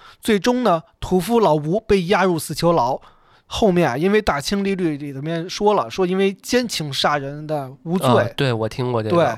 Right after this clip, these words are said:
Speaker 2: 嗯。
Speaker 1: 但是不过是必须在在场发生的，而且呢，应该有第三者去，去，去说明这个事情，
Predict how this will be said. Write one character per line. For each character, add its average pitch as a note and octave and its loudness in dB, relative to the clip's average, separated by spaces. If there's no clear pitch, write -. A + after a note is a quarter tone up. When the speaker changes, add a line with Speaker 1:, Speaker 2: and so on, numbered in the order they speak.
Speaker 2:
嗯。 A2 -8
Speaker 1:
但 B3 4
是 F#3+ 4
不 E3 -4
过 A3+ 4
是 F#3 2
必 F#3+ 0
须 F#3+ 0
在 A3 4
在 G#3+ 0
场 - -8
发 F#3 2
生 A#3 0
的， F#3+ 4
而 E3 0
且 E3+ 0
呢， D#3 -2
应 F3+ -4
该 A3 4
有 C#3 2
第 D3+ -12
三 G#3+ -2
者 D#3 -8
去， D#3 -8
去， - -12
去 D#3+ -8
说 A3 0
明 F3+ -2
这 F#3 0
个 D#3 -2
事 - -10
情， C3 -12